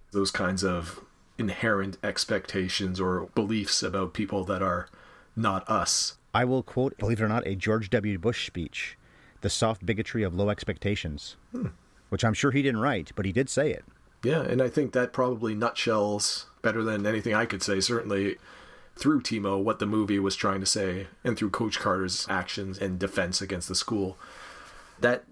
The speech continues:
Speaker 1: symbolic locking of the gym is just what it would have been. It would have been, like, a symbolic lock probably on the door and not an actual locking of the door.
Speaker 2: And when he sees the chain laying on the ground later on, there's no doubt that's supposed to be some kind of play into chains from slavery.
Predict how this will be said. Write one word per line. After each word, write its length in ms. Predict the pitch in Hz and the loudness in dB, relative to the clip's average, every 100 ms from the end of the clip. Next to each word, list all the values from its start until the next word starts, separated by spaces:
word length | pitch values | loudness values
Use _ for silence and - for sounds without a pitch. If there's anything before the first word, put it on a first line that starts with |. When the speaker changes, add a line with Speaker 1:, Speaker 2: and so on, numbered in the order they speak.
| - | -2
Speaker 1:
symbolic 640 | - 127 110 113 127 117 | 0 2 4 4 4 2
locking 440 | 107 101 104 110 95 | 2 2 2 -2 -4
of 80 | |
the 80 | 95 | -4
gym 280 | 92 98 107 | 0 2 2
is 140 | 95 | 0
just 220 | 101 101 107 | 0 0 2
what 100 | 92 | 2
it 100 | 92 | 2
would 80 | 90 | 0
have 60 | |
been. 100 | 90 | 2
It 40 | 127 | 2
would 60 | |
have 60 | 123 | 4
been, 60 | 104 | 2
like, 220 | 104 98 | 0 -2
a 60 | 101 | 0
symbolic 840 | - 117 98 101 98 95 95 - | 0 0 0 2 2 2 0 -4
lock 440 | - 92 92 85 - | -2 2 2 2 0
probably 420 | 110 95 95 98 | 0 0 0 2
on 160 | 95 95 | 2 2
the 80 | |
door 340 | 92 95 90 90 | 2 2 2 2
and 80 | 92 | 2
not 220 | 90 87 | 0 0
an 60 | |
actual 400 | 87 95 - 107 | 0 0 0 0
locking 320 | 101 101 - 110 | 2 2 0 -6
of 80 | |
the 100 | 104 | -4
door. 340 | 104 107 107 110 | 0 2 2 2
Speaker 2:
And 160 | 143 139 | 2 2
when 100 | 135 | 2
he 120 | 143 | 2
sees 240 | - 180 | 2 0
the 80 | 139 | 2
chain 280 | - 147 131 | 2 2 2
laying 140 | 120 120 | 2 2
on 80 | |
the 80 | 101 | 0
ground 300 | 101 98 104 | 0 0 2
later 240 | 95 90 98 | 0 2 2
on, 240 | 90 87 - - - | 2 0 -6 -14 -2
there's 160 | 117 | 2
no 140 | 135 127 | 4 2
doubt 220 | 120 107 | 2 0
that's 160 | 104 - | -2 -4
supposed 320 | - 113 - | -2 -2 0
to 40 | |
be 100 | 87 | -4
some 180 | - 107 | -2 -2
kind 160 | 107 98 | 0 -2
of 80 | |
play 180 | - 92 | 2 2
into 240 | 90 - 98 | 2 -2 -2
chains 380 | - 90 85 | 0 0 0
from 120 | - 98 | -2 0
slavery. 460 | - 131 73 57 | 2 2 0 -8